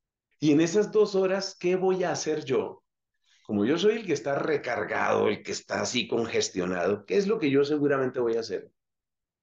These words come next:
Pues le voy a contar lo que llevo dentro. Entonces pregunto, ¿el lenguaje subjetivo es importante? Sí.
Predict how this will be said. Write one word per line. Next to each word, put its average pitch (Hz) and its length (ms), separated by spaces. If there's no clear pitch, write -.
Pues 151 160
le 139 60
voy 151 200
a 233 100
contar 151 480
lo 202 120
que 120 140
llevo 143 320
dentro. 208 640
Entonces 143 540
pregunto, 151 500
¿el 110 80
lenguaje 127 360
subjetivo 151 500
es 170 100
importante? 156 640
Sí. 285 500